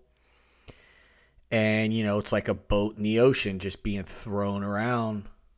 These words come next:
by everything that's there. So that's the main problem. That's the, that's the number one issue in society, is that we are at the whim of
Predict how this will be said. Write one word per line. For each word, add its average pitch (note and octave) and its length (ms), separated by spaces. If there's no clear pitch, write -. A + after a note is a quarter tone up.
by F#2+ 220
everything G2 760
that's F#2 220
there. G2 480
So G2 580
that's A2 240
the A#2 120
main A2 320
problem. G#2+ 580
That's F#2+ 260
the, G2+ 300
that's - 680
the A2 200
number B2+ 420
one B2+ 220
issue A#2 420
in G#2 140
society, G2 1080
is F#2+ 240
that F#2+ 580
we A2+ 260
are G#2+ 140
at G#2 160
the G2+ 100
whim A2 500
of F#2+ 200